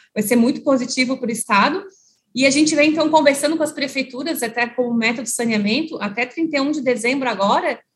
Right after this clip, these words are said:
a gente tem que tá com todos os contratos e revisões de planos de saneamento.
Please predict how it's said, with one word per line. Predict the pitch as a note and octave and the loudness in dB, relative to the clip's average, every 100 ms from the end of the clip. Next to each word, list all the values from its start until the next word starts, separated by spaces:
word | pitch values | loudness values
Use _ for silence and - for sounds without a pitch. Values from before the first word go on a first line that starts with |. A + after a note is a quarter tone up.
| _ _ | _ _
a | G3 | -2
gente | A#3 A#3 | 0 2
tem | B3+ | 0
que | B3 | 0
tá | C4 | -4
com | C4+ | -4
todos | C#4+ C#4 F4 E4 | -4 -2 -2 -2
os | - | -2
contratos | D4 C4 B3+ B3 - D4+ | 0 0 0 -2 -4 -4
e | |
revisões | C#4+ C#4 C4 B3+ C#4+ D4 | -2 -2 -2 -2 -2 -2
de | |
planos | - - C4 D#4 D#4+ | -4 0 2 2 0
de | |
saneamento. | D4+ E4 D#4+ E4 A#3 G#3 | -2 -2 0 0 0 -2